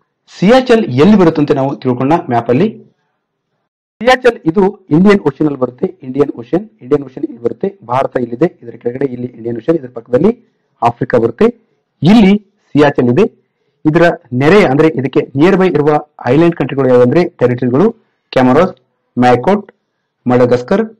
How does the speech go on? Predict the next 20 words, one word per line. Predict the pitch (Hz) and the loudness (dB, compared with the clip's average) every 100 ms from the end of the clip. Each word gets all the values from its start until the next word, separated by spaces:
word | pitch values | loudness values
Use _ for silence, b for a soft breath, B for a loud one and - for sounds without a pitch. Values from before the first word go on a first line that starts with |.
| - | -6
ರಿಯೂನಿಯನ್ | 127 143 131 139 220 - _ | -2 0 2 2 0 -2 _
ಮತ್ತು | 123 123 233 - - | -8 -2 -2 -4 -6
ಮಾರಿಷಿಯಸ್. | 117 113 - 107 - _ | -4 -2 -2 -4 -6 _
ಇಲ್ಲಿ | 117 113 | -4 -2
ನೋಡಿ, | 110 104 - _ _ _ _ _ _ _ | -2 -2 -8 _ _ _ _ _ _ _
ಇಲ್ಲಿ | 127 175 | 0 0
ಸಿಯಾಚೆಲ್ | 165 139 135 120 | 0 0 0 0
ಇದೆ, | 127 190 - _ _ _ _ - | 0 0 -4 _ _ _ _ -6
ಇದರ | 135 151 | -2 -2
ಕ್ಯಾಪಿಟಲ್ | 147 139 165 | -2 0 0
ವಿಕ್ಟೋರಿಯಾ. | 139 123 120 151 - - - | 0 -2 0 0 -2 -14 -4
ಸಿಯಾಚೆಲ್‌ನ | 143 160 160 147 | 0 2 2 -2
ಕ್ಯಾಪಿಟಲ್ | 143 123 160 175 | -4 -2 -2 -2
ವಿಕ್ಟೋರಿಯಾ. | 123 127 117 139 208 - _ _ | -4 -2 0 0 -2 -6 _ _
ಇದು | - 147 | -2 2
ಇಂಡಿಯನ್ | 127 131 | 2 2
ಓಷನ್, | 117 - - | 0 -2 -2
ಇಂಡಿಯನ್ | - 127 123 | 0 0 0
ಓಷನ್ | 127 | -2
ಅಲ್ಲಿ | 123 175 220 | -2 -2 -4